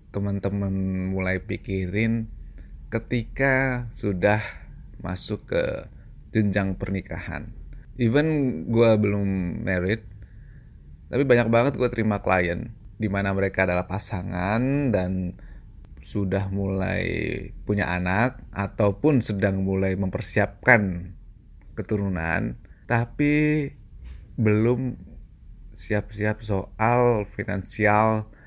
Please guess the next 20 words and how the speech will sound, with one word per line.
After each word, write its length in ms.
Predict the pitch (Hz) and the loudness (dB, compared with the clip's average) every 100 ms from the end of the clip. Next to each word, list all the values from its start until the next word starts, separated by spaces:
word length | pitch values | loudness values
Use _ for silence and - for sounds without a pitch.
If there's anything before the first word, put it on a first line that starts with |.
| - - | -6 -2
yang 160 | 101 | -2
harus 480 | 90 101 101 110 117 - - - - - - | 0 -2 0 2 2 2 -2 -4 -6 -10 -8
disediakan 880 | 98 95 104 98 - 110 110 - - - - - | -6 -2 -2 -2 0 0 0 -4 -10 -20 -16 -12
ketika 640 | 98 104 98 - 110 113 | -6 -6 -6 0 2 2
si 160 | 110 101 | 0 -4
anak 560 | - 92 104 104 - - | -2 -2 0 -2 -4 -10
mulai 320 | 95 95 92 | -6 0 2
lahir, 800 | 92 87 90 107 110 117 117 110 - - - - - - - 107 | 2 2 0 2 6 8 6 4 -4 -18 -20 -20 -18 -18 -8 -2
mulai 640 | 101 101 98 95 92 92 90 85 85 85 85 87 - - - - - - | -2 0 0 0 0 0 0 -2 -4 -6 -8 -10 -14 -20 -20 -20 -16 -4
balita, 960 | 98 95 95 - 113 113 117 117 113 107 - | -2 0 0 4 6 6 6 6 2 -2 -10
masuk 560 | - 90 - 110 104 107 | -6 -6 -2 -4 0 0
ke 80 | 98 95 - - - - - - - - - - - | 0 -2 -8 -14 -18 -18 -18 -18 -18 -20 -20 -8 0
T 160 | 90 - | 0 4
K, 60 | 117 120 123 120 120 117 - - | 6 8 8 8 4 -2 -14 -10
S 240 | - - | -6 -4
D, 160 | 113 - | 4 6
S 240 | 110 113 | 6 8
M 160 | 113 110 | 6 6
P, 320 | 123 123 113 | 6 6 6
sampai 480 | 117 110 117 - 98 | 4 2 2 2 0